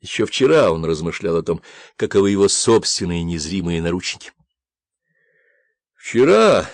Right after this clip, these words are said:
я прибирался дома в чулане», продолжал Светберг.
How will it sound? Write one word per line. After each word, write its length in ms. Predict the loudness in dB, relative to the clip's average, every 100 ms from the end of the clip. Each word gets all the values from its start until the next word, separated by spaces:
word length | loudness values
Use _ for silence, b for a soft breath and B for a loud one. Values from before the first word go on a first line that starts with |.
| -10
я 300 | -2 0 0
прибирался 840 | -2 -4 0 2 2 2 2 0
дома 380 | 4 2 2 -2
в 80 |
чулане», 560 | -4 -4 0 2 0 -2
продолжал 420 | -6 -6 -4 -4
Светберг. 420 | -4 -6 -8 -14